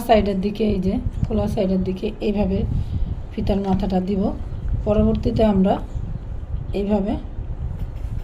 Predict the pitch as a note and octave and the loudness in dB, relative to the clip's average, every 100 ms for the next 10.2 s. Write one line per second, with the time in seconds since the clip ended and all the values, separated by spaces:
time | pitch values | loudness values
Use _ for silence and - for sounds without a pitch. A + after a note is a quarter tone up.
0 | - - - G3 G#3 D4 - - - - | -8 -10 -6 -2 -2 -4 -10 -16 -18 -16
1 | - - - - - - - G#3 G3+ F#3 | -14 -14 -14 -14 -14 -14 -4 0 2 2
2 | F#3 E3+ E3 D#3+ D#3 - - - - - | 2 2 0 -4 -8 -12 -16 -16 -14 -12
3 | - - - - - - - - - - | -14 -14 -14 -14 -14 -14 -14 -16 -16 -16
4 | - - G3+ G3+ G#3 B3 A3+ G#3+ G#3+ G#3 | -16 -4 -2 0 -2 -2 2 4 6 4
5 | A3 D#4 D#4+ B3 G#3 B3 - - - - | 2 2 2 2 0 -2 -6 -14 -14 -16
6 | - - - - - A3 F#3+ G#3+ A#3+ A3 | -14 -14 -14 -14 -10 -4 2 2 4 6
7 | G#3+ F4 - - - - - - - - | 6 2 -2 -10 -10 -10 -10 -12 -6 -6
8 | - - - - - - - - - - | -6 -8 -10 -8 -6 -6 -4 -4 -4 -4
9 | - - - - - - - - - - | -4 -6 -6 -6 -4 -4 -4 -6 -4 -4
10 | G3 | 0